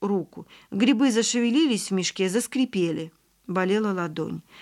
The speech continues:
Она занозила её, когда откапывала грибы. Дик вытащил занозу, чтобы не было заражения. Неизвестно, что за иголка. Марьяна глотнула горького противоядия из бутылочки, что всегда висела на шее.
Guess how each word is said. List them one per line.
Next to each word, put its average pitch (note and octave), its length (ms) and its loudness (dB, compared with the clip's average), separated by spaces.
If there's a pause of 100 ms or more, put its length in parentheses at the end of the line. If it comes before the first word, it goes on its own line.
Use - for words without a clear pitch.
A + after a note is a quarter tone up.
(180)
Она D4+ 240 4
занозила C#4+ 560 4
её, G3 160 4
когда G3+ 320 0
откапывала F3 580 -4
грибы. F#3 400 -4 (440)
Дик A3+ 320 0
вытащил G#3+ 460 2
занозу, A3+ 480 2
чтобы E3+ 260 -4
не A3 140 4
было G#3 200 0
заражения. F3+ 760 -2 (420)
Неизвестно, C#4 600 4
что G3 200 -2
за F#3 180 0
иголка. F#3+ 480 -2 (360)
Марьяна G#3+ 460 4
глотнула G#3+ 520 2
горького F#3 400 0
противоядия G#3+ 720 0
из E3 80 -4
бутылочки, F#3 640 -6
что F3 180 -8
всегда F#3 320 -2
висела E3+ 380 -2
на F3 180 0
шее. D3 380 -4